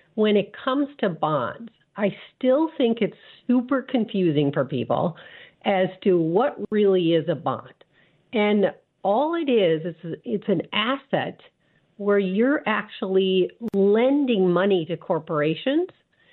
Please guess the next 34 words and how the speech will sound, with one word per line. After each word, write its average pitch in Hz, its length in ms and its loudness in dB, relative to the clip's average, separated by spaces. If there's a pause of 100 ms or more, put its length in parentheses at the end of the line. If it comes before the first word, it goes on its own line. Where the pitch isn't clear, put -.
(320)
and 202 300 2
they're, 269 500 0 (420)
uh, 180 340 -2 (180)
they're, 214 360 0
they're 196 120 -2
giving 240 420 0
you 196 160 2 (160)
some 294 240 0 (100)
kind 214 200 0
of 165 80 0
a 147 80 0
promise 180 760 -4 (540)
of 220 260 -6
paying 220 460 2
you 185 160 4
an 160 160 2
interest 226 580 -2
rate 339 360 -2 (600)
and 214 260 2
a 214 100 2
date 185 600 -2 (280)
that 190 120 0
you 180 160 0
would 175 180 0
get 160 240 -2
your 180 120 -2
money 220 320 0
back. - 360 -8 (340)
<clears throat> 226 60 2 (640)
And 240 160 2
I 233 260 -2
think 359 380 -2
the 208 180 0 (160)
tough 247 160 -4